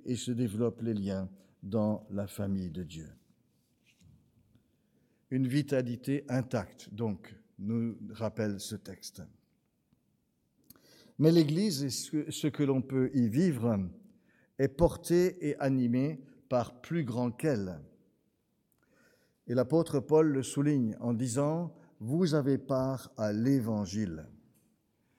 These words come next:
Il y a là un, un engagement commun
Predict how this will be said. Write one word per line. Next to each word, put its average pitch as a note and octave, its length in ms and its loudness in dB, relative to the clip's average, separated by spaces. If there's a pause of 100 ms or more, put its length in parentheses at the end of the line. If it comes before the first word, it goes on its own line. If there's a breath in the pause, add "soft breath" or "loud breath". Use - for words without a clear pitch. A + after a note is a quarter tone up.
(300)
Il C3+ 100 0
y D3 100 4
a D#3+ 60 8
là E3+ 400 4
un, C3 120 4
un C3+ 60 6
engagement E3+ 640 6
commun F3 500 4